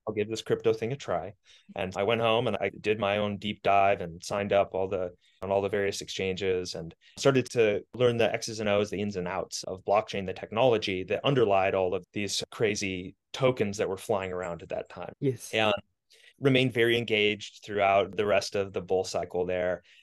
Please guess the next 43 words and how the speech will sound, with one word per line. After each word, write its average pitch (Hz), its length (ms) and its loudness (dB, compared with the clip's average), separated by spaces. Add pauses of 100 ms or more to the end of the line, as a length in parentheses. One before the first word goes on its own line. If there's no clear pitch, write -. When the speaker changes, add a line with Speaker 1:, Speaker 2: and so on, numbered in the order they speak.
Speaker 1:
And 101 240 -2
then 98 500 0
about 107 260 4
as 98 80 -2
quickly 117 300 0
as 110 80 0
I 101 100 4
made 104 220 0
some 107 160 -6
money, 101 260 -2
I 87 60 -2
lost 92 360 -2
it 101 100 0
all, 87 320 -4
as 87 120 -8
most 101 220 -2
people 101 240 -6
do 101 220 -2
in 98 80 -4
their 92 160 -6
first - 260 -6
experience 95 640 -4
with, 87 160 -4 (220)
with 117 100 0
the 131 80 2
crypto 117 320 2
cycles. 90 560 -4 (180)
But 139 120 0
then 180 180 6 (100)
the 120 460 -2 (140)
twenty 131 280 0
eighteen 117 360 -4
bear 101 200 2
market 110 420 0
kind 107 180 -4
of 107 100 -6 (100)
set 95 300 0
in. 104 320 -2
And 110 140 -4
I 104 80 2
remained, 127 400 4
like, 98 180 -4
super 147 680 2